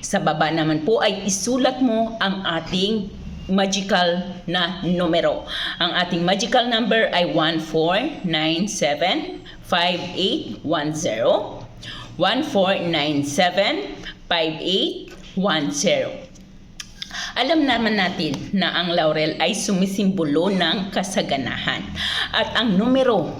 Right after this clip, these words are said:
code na numero na atin naman na ibinibigay sa inyo, ito po ang uma-attract ng kasaganahan.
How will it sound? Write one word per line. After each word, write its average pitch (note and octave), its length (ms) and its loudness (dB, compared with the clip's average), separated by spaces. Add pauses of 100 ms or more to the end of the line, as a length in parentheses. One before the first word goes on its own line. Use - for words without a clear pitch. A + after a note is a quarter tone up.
(160)
code C#4+ 240 0
na C#4 80 6
numero G#3+ 400 2
na D3+ 240 0
atin F3 240 -2
naman D#3 240 2
na A#3 80 0
ibinibigay A3+ 560 2
sa F#3 120 0
inyo, F#3+ 360 0
ito G3+ 280 -2
po F3+ 360 -2
ang G3+ 400 -2
uma-attract G3 720 0
ng F#3 320 -2
kasaganahan. - 960 -4